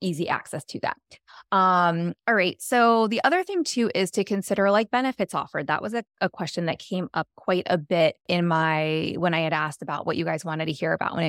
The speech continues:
it, when it comes down to hiring. And the thing I'll say about that is, what does your state require? Right? Because sometimes your state may have specific, um, benefits that you have to offer.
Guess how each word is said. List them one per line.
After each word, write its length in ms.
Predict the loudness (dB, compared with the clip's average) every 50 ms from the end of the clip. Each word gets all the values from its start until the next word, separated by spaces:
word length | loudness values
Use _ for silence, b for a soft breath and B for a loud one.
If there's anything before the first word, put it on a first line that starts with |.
| -2
it, 60 | -4 -8 _ -8
when 200 | -6 -4 -4 -4
it 80 | -4
comes 220 | 0 0 2 2 4
down 180 | 2 2 2
to 80 | 2 0
hiring. 480 | -2 -2 -2 -2 -2 -2 -4 -6 -6 -2 2
And 460 | 2 4 4 4 2 0 0 -2 -4 -6 _ _ _ _ -2
the 80 | 0 2
thing 200 | 4 4 4 6
I'll 140 | 4 4 4
say 220 | 4 4 4 6
about 260 | 6 6 4 4 4
that 320 | 4 4 4 4 4 2 0
is, 520 | 0 0 0 0 0 0 0 -2 -4 -6 -10 _
what 280 | -16 -6 -2 0 0 2
does 160 | 2 0 0
your 120 | 2 0 -2
state 340 | -2 -2 -4 -4 -4 -4 -4
require? 640 | -6 -6 -6 -6 -6 -6 -4 -4 -2 -2 -2 -2 -4 -8 _ _ _ _ _ -4
Right? 260 | 0 0 2 2 0
Because 340 | -2 -4 -2 0 -2 -2 -2
sometimes 960 | -2 -2 -2 -2 0 -2 -4 -4 -6 -4 -2 -2 -2 -2 -2 -2 -4 -2 -2
your 100 | -2 -2
state 520 | -2 -4 -6 -4 0 0 2 2 2 0
may 320 | 0 0 0 0 0 0
have 280 | 0 0 0 -2 -2 -2
specific, 880 | -4 -4 -6 -4 -4 -6 -6 -4 -4 -4 0 2 4 4 2 2 -2 _ _ _ _ _ _ _ _
um, 280 | 0 0 2 2 0 0
benefits 640 | 2 2 2 2 2 0 0 0 0 0 0 -2 -4
that 120 | -4 -2
you 140 | -2 0 0
have 280 | 0 0 -2 -2 -4 -4
to 80 | -4 -4
offer. 520 | -4 -4 -6 -6 -8 -8 -6 -6 -6 -8